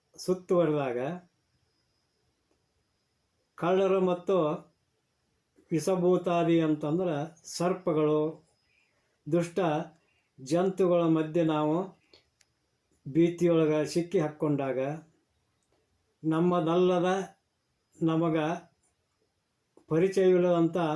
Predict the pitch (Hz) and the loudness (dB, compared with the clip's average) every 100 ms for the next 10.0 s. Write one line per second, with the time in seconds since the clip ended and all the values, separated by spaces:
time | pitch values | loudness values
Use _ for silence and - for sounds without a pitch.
0 | 151 147 156 165 185 185 170 165 160 160 | -4 -4 0 2 2 2 0 2 2 0
1 | 170 - _ _ _ _ _ - 143 165 | -2 -6 _ _ _ _ _ -4 0 2
2 | 180 180 180 170 165 165 160 151 147 139 | 2 2 2 2 2 -2 -2 -2 -2 0
3 | 135 131 160 170 - _ - 151 147 165 | -2 -2 -2 -6 -12 _ -6 -2 -2 -2
4 | 170 147 170 165 160 160 160 139 135 156 | -4 -2 0 2 2 0 -4 -6 -4 -2
5 | 160 156 143 151 151 151 151 160 - _ | -4 -4 -2 0 -2 -2 -4 -6 -10 _
6 | _ _ 135 147 165 170 160 139 120 131 | _ _ -2 2 4 4 4 2 0 -4
7 | 151 180 _ _ _ _ _ _ _ _ | -6 -8 _ _ _ _ _ _ _ _
8 | _ _ _ - 147 165 175 185 175 160 | _ _ _ -8 -4 0 0 0 0 0
9 | 165 170 180 190 160 160 175 170 143 - | 0 0 0 0 0 2 4 2 0 -8